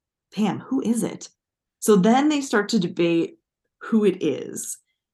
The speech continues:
And Michael first proposes Hannah. Kevin says, "Hmm." Angela says, "Hmm." Then Kevin says, "Andy." Angela, "Andy."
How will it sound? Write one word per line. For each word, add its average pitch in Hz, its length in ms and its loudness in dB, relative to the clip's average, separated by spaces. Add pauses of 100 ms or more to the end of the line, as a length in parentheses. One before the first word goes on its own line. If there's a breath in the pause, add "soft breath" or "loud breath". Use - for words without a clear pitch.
And 180 220 2
Michael 269 800 -2 (300)
first 233 360 0
proposes 240 560 4
Hannah. 262 640 0 (760)
Kevin 180 240 0
says, 180 260 -2 (120)
"Hmm." 175 420 0 (260)
Angela 175 340 2
says, 165 240 -2 (100)
"Hmm." 170 300 2 (340 soft breath)
Then 175 160 2
Kevin 180 520 2
says, 160 240 -4 (360)
"Andy." 202 800 2
Angela, 170 480 -2
"Andy." 240 640 0